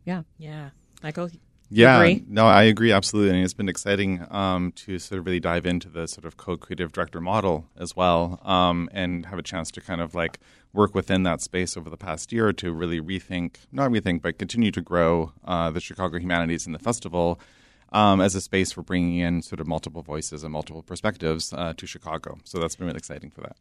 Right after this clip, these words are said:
Speaker 2: And just to remind the folks listening, I mean, tell us about the work of, uh,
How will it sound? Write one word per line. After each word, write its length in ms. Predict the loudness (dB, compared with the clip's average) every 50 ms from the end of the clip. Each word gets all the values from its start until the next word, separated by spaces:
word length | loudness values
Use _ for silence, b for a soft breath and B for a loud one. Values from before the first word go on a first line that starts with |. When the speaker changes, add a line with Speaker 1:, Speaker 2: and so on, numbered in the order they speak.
| _
Speaker 2:
And 160 | -2 -2 0 -2
just 200 | -2 -6 -4 -2
to 80 | -2
remind 260 | 0 0 0 -2 -2
the 60 | -4 -4
folks 260 | -4 -6 -6 -6 -8
listening, 560 | -8 -8 -8 -8 -8 -8 -8 -6 -6 -8 -6
I 80 | -6 -6
mean, 180 | -6 -6 -8 -12
tell 280 | -16 -12 -6 -2 -2
us 160 | 0 0 0
about 220 | 0 0 0 0 0
the 100 | -2 -4
work 420 | -2 -2 0 0 0 -2 -4 -8 -10
of, 480 | -6 -4 -2 -2 -2 -4 -6 -10 -14 _ -10
uh, 280 | -8 -8 -6 -8 -10